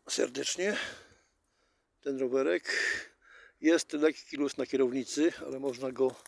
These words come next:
o, taki widzicie, skręca fajnie, ale jest lekki luz, to świadczy o tym, że był użytkowany. Tutaj można go,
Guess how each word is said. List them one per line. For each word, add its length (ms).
o, 280
taki 320
widzicie, 420
skręca 500
fajnie, 400
ale 140
jest 180
lekki 300
luz, 280
to 160
świadczy 420
o 60
tym, 160
że 120
był 200
użytkowany. 760
Tutaj 320
można 280
go, 300